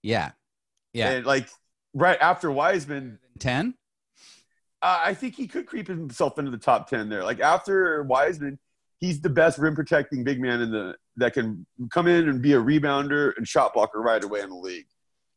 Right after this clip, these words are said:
Speaker 1: Yeah.
Speaker 2: And for a team looking, like, every team's usually looking for a guy <laughs> like that. So it, it, if someone feels like that's more important than one of these wings or guards,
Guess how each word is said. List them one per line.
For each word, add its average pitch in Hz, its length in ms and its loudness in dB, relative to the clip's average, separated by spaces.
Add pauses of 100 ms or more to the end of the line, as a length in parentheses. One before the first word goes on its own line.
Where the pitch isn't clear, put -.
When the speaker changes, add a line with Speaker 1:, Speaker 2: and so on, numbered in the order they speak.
Speaker 1:
Yeah. 101 160 -4
Speaker 2:
And 113 380 -4 (140)
for 165 120 4
a 143 60 4
team 175 280 2
looking, 160 260 2 (100)
like, 131 180 2 (440)
every 185 240 2
team's 165 340 -8
usually 151 380 -4
looking 151 260 -4
for 127 160 0
a 113 60 -4
guy 123 180 0
<laughs> - 0 -
like 117 320 -2
that. 113 320 2 (500)
So 123 680 0 (100)
it, 139 140 -14 (260)
it, 143 140 -8 (440)
if 160 140 -2
someone 175 320 0
feels 175 220 0
like 135 160 -2
that's 147 200 2
more 151 160 -4
important 123 540 -4
than 127 140 -2
one 135 160 -4
of 131 40 -10
these 120 160 -8
wings 127 280 -6
or 120 60 -2
guards, 123 260 2